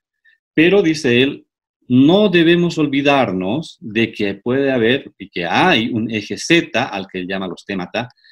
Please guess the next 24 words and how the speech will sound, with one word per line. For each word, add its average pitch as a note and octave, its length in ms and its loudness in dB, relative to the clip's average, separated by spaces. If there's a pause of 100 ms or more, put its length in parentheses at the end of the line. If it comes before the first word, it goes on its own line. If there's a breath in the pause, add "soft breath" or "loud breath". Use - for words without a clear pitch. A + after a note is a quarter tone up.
(680 soft breath)
¿Y D#3 240 -6
qué G#3 140 4
son G#3 180 0
los F3+ 160 0
temata? E3 540 0
Los B2+ 180 -8
temata F3+ 380 2
son D#3+ 400 2
la, C#3 260 0 (120)
ah, A2 520 2
biografía A#2 1300 0 (280)
del G2 220 0
autor, B2+ 760 2
es A2+ 140 -2
decir, A#2+ 240 -2
aquellos E3 400 -2
elementos D3+ 760 2
que B2+ 280 0
el A#2+ 80 0
autor, C#3 480 -2
las A2 220 -2
vivencias A2 1000 -2 (340)
del G2+ 180 -2
autor, B2 760 0